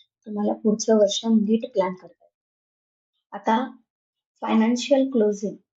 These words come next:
करण्याच्या नेमक्या पायऱ्या किंवा कोणते टप्पे असतात?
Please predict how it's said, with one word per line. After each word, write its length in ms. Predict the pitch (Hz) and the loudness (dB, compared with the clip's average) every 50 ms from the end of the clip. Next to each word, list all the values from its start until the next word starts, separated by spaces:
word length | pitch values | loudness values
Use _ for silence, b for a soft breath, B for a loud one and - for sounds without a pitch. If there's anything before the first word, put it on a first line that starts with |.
| _ _ _ _ _ _ _ _ _ _ - | _ _ _ _ _ _ _ _ _ _ -8
करण्याच्या 440 | 214 208 208 208 196 196 - 247 247 | -6 -2 -2 0 -2 -2 -2 -2 -2
नेमक्या 680 | 240 214 202 202 214 208 - _ - - - - 220 | 0 0 0 0 -2 -4 -6 _ -8 -6 -6 -6 -6
पायऱ्या 460 | - - - 208 208 202 196 208 - | -8 -4 0 2 2 2 2 0 -2
किंवा 320 | - _ _ - 214 214 226 | -8 _ _ -14 -10 -8 -8
कोणते 400 | 226 - 240 220 220 220 247 247 | -4 -2 0 0 2 4 2 2
टप्पे 320 | 247 220 202 - - - | 2 2 -2 -2 -4 -6
असतात? 260 | - - - _ - | -6 -8 -10 _ -20